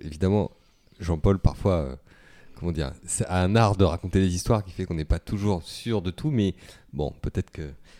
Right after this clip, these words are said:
voilà, donc pour Gordon Elliott, eh ben, l-, l'histoire se répète. Mais quand même, cette photo, elle n'est pas arrivée par hasard sur le net. Il y a un bruit qui court comme quoi cette photo serait une capture d'écran d'une vidéo, que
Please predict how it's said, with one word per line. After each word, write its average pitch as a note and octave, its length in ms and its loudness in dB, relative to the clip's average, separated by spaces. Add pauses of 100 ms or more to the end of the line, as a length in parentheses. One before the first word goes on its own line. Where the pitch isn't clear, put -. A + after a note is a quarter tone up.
(140)
voilà, E2+ 180 -6
donc D#2+ 140 -6
pour F#2 180 0
Gordon F2+ 280 2
Elliott, F2+ 320 4
eh F#2+ 40 2
ben, D#2+ 140 2
l-, C2+ 300 -4
l'histoire A2 460 2
se G#2+ 420 0 (100)
répète. F#2 500 -2 (320)
Mais G2 60 2
quand A#2+ 140 4
même, D3 140 6
cette - 180 2
photo, B2 260 6
elle F#2+ 80 8
n'est E2 60 2
pas F#2 160 2
arrivée F#2 260 4
par F2+ 240 2
hasard F#2 340 2
sur - 260 0
le F#2 100 6
net. A#2+ 320 2
Il - 20 4
y G2+ 40 4
a F#2 60 4
un G2 80 4
bruit G2+ 200 4
qui - 140 -4
court A2+ 280 4
comme F2+ 140 -4
quoi G2+ 160 -2
cette - 160 -4
photo G#2+ 280 0
serait F#2 140 -2
une E2 100 -4
capture G2+ 360 0
d'écran G2 280 -2
d'une F2+ 180 0
vidéo, A2+ 720 4
que F#2 220 2